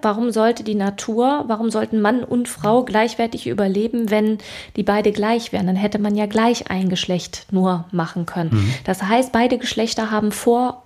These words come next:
Speaker 1: und Nachteile. So, und deswegen ist es eigentlich ein ziemlich gutes Konstrukt, sich als Mann und Frau zusammenzutun, um sich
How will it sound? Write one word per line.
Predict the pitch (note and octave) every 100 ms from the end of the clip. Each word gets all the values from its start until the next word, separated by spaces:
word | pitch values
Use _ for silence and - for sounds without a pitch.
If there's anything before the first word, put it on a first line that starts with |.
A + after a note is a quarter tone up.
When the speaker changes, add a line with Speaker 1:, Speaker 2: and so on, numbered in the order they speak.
| _
Speaker 1:
und | A#3 A3+
Nachteile. | A3+ A3+ - - F3 F3 E3+ E3+ - - - - _ _ _ _ _
So, | - G3+ F#3
und | F#3 F#3 - _
deswegen | G3 G3+ A#3 A3+ A#3+ C4 C4
ist | G#3+
es | G#3+ -
eigentlich | - G3+ A3+ C4 B3+
ein | G3+
ziemlich | G3 B3 B3+
gutes | - A#3+ A#3
Konstrukt, | - G3+ G3 - C#4+ D4 -
sich | G3 A#3 A#3
als | G3 G3
Mann | G#3+ A3+
und | G3
Frau | F#3+ G3+ G#3
zusammenzutun, | - F3 F3+ F#3+ G3+ A3 - C4 D#4
um | C4+ A3
sich | A3+ B3+